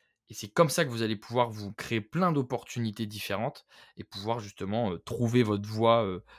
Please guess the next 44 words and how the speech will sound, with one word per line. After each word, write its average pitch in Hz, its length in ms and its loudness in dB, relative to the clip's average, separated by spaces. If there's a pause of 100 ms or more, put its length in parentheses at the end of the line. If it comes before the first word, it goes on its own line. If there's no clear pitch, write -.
(160)
dans 98 100 -2
la 95 100 0
création 110 340 -2
de 101 60 -10
contenu. 104 280 -4 (400)
Moi, 127 100 6
j'ai 117 120 2
mis 110 80 2
du 110 120 -6
temps 147 140 2
à 120 60 2
trouver 113 320 0
ma 104 140 2
voie 160 380 2
et 110 100 4
je 98 120 -4
la 101 80 2
cherche - 260 -2
encore, - 480 -2 (140)
surtout, 120 500 -2
euh, 92 140 2
sur 98 200 -8
TikTok. - 480 -6 (180)
Euh, 92 220 -6
là, 113 120 2
pour 107 120 -2
le 101 80 4
moment, 120 160 4
je 107 80 2
repose 101 340 0
juste 123 400 -2 (340)
des 107 140 -4
moments 127 340 4
de 120 80 -2
ce - 80 -6
podcast, 151 680 0
des 101 80 -8
moments 110 260 2
qui - 160 -6
vont 98 280 -6
apporter 110 340 -4
de 107 60 -4
la 104 60 -4
valeur, 120 300 -2